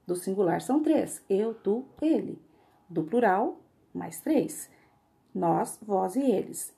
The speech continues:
Encontramos refere-se a qual dessas pessoas verbais? É isso que você tem que ficar atento aí. Bom, isso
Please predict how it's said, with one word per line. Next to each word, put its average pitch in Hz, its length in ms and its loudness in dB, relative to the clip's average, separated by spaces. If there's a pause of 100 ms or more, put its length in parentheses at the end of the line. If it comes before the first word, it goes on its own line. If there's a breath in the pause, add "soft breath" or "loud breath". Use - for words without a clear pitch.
Encontramos 320 1000 2 (300 soft breath)
refere-se 277 560 0
a 254 40 0
qual 359 380 4
dessas 208 380 0
pessoas 185 440 -4
verbais? - 680 -6 (640)
É 170 40 -6
isso 165 340 -6
que 214 80 -8
você 240 200 -2
tem 262 140 0
que 262 80 -6
ficar 269 300 -4
atento 269 400 -2
aí. 359 300 2 (540 loud breath)
Bom, 175 340 2 (340)
isso 214 540 0